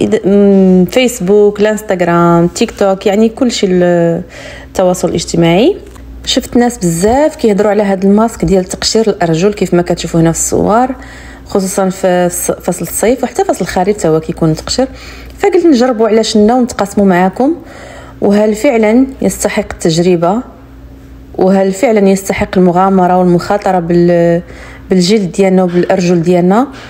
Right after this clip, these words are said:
فإلا كنتم مهتمين خليكم مع الفيديو حتى الأخير باش تشوفوا واش تشريوه ولا ما تشريوش. هنا كيف ما كتشوفوا هاد الماسكات فيهم أنواع وأشكال.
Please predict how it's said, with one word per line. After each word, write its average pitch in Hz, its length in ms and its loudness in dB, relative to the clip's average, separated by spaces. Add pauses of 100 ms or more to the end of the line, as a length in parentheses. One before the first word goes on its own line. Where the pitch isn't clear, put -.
(680)
فإلا 285 300 2
كنتم 269 360 2
مهتمين 226 580 2
خليكم 214 420 0
مع 170 120 2
الفيديو 175 340 0
حتى - 180 -6
الأخير 196 420 -2
باش 190 160 -2
تشوفوا 185 420 0
واش 180 140 0
تشريوه 180 440 -2
ولا 170 100 0
ما 160 100 2
تشريوش. - 560 -6 (1000)
هنا 214 140 4
كيف 240 240 0
ما 214 100 4
كتشوفوا 214 520 0
هاد 185 80 0
الماسكات 185 440 0
فيهم 180 320 2
أنواع 240 680 2
وأشكال. 196 720 -2